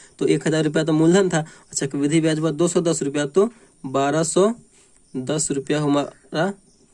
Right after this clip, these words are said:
पूरा हो गया। और आगे क्वेश्चन देखिए, अगर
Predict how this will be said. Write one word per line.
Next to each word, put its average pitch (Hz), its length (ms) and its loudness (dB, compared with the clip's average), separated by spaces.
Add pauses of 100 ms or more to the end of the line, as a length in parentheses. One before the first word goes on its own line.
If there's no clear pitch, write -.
(160)
पूरा 156 180 2
हो 151 140 -2
गया। 143 200 -4 (1080)
और 139 80 0
आगे 147 180 2
क्वेश्चन 160 280 2
देखिए, 156 220 0
अगर 160 280 0